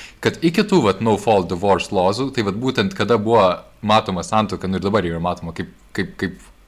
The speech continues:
sutartis valstybinių lygmenių sudaroma, kad, kad mes esame ir įjungę į savo tokį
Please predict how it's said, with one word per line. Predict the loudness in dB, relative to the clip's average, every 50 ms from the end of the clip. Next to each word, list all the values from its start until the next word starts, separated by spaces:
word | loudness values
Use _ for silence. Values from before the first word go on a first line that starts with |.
| _ _ -16
sutartis | -16 -14 -12 -10 -8 -8 -6 -4 -4 -6 -4 -2 -2 -2 -2 -4 -10 -16 _ _ _
valstybinių | -10 -4 -4 -4 -4 -2 -2 -2 0 0 0 0 0
lygmenių | 0 -2 -2 -2 -4 -6 -8
sudaroma, | -8 -8 -2 2 2 2 2 0 -6 -12 -16 -18 -20 -20 -20 -20 -20 -10
kad, | -10 -10 -8
kad | -6 -4 0
mes | 0 0 0
esame | 0 -2 -2 -2 -2 -2 -2
ir | 0 0 0
įjungę | -2 -2 -2 -4
į | -4 -4
savo | -6 -6 -6 -4 -4
tokį | -4 -4 -4 -6